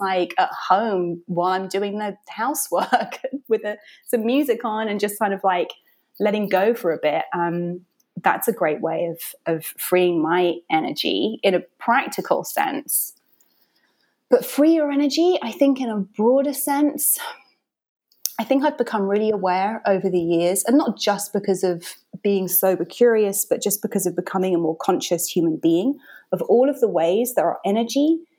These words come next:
is coerced and controlled by the kind of wider systems that we live under. And that, as you say, disrupting that and taking back our energy from all of these sucks on our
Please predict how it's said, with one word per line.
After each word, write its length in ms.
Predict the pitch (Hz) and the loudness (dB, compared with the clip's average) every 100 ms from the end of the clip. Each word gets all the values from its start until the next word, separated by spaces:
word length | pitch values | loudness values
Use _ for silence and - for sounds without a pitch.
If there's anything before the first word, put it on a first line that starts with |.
| _ - | _ 2
is 220 | 185 180 | 2 0
coerced 600 | - 190 202 220 226 - | 0 2 4 2 0 -4
and 120 | 196 | -4
controlled 800 | - 175 - 190 190 214 262 294 - _ _ _ _ _ - | -2 -2 0 2 2 2 2 0 -6 _ _ _ _ _ 2
by 160 | 185 | 2
the 100 | 175 | 2
kind 200 | 180 185 | -2 0
of 120 | 170 170 | 0 -2
wider 360 | 175 170 165 | -2 0 0
systems 580 | 175 - 170 - 156 170 | -2 -2 -2 -2 -4 -2
that 120 | - | -2
we 100 | - 160 | -2 0
live 260 | 170 170 | 2 2
under. 460 | 139 - 294 - 185 _ _ _ - | 0 -4 -4 -4 -8 _ _ _ -4
And 120 | 196 202 | 2 2
that, 120 | - | 2
as 300 | 196 220 208 | 2 0 0
you 100 | 185 | -2
say, 600 | 180 - 175 156 - 180 165 _ _ _ _ _ _ _ _ _ - | -2 2 2 0 -4 -10 -12 _ _ _ _ _ _ _ _ _ -4
disrupting 960 | 202 - - 170 220 - - - 156 | -4 -4 -6 2 2 0 -6 -2 -2
that 280 | 156 - - - | -2 -4 -6 -4
and 200 | 180 170 | -4 -4
taking 520 | - 202 - 175 170 - | -2 -4 -2 -6 -6 -2
back 360 | 240 254 - - | -2 -2 -6 -2
our 160 | 190 | 0
energy 540 | 170 185 175 156 - 165 | 0 -2 -4 -6 -6 -8
from 160 | - 175 | -6 -2
all 180 | 196 226 | 2 2
of 100 | 220 | 2
these 300 | 185 180 - | -4 -6 -6
sucks 1000 | - - - - - - - - - - - | -2 -2 0 -4 -4 -14 -12 -6 -4 -6 -2
on 140 | 180 | -2
our 280 | 165 160 - | 0 -2 -4